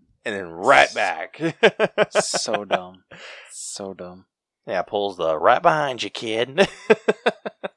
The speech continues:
Speaker 2: Yep, exactly.
Speaker 1: So, I, like I said, that didn't feel very,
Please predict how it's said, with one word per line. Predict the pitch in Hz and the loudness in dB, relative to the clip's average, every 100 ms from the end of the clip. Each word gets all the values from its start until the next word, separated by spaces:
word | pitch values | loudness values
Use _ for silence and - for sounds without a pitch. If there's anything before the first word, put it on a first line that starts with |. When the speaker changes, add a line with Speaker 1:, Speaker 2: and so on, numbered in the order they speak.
| - - | -14 -8
Speaker 2:
Yep, | 113 113 123 147 170 | -8 -2 4 6 4
exactly. | 123 120 - 123 117 117 120 - 107 101 92 90 _ _ _ _ _ _ 202 269 - - - - _ _ _ _ _ _ _ _ _ | -4 -8 -6 -2 0 0 -2 -10 -14 -16 -18 _ _ _ _ _ _ _ -16 -16 -18 -20 -20 -20 _ _ _ _ _ _ _ _ _
Speaker 1:
So, | - 107 95 95 | 0 4 4 4
I, | 104 - | -2 0
like | 120 110 | 0 0
I | |
said, | - 78 | -4 0
that | 113 135 | 6 6
didn't | 151 147 139 | 4 -4 0
feel | 151 135 | 6 6
very, | 131 131 123 120 117 | 8 6 6 2 -2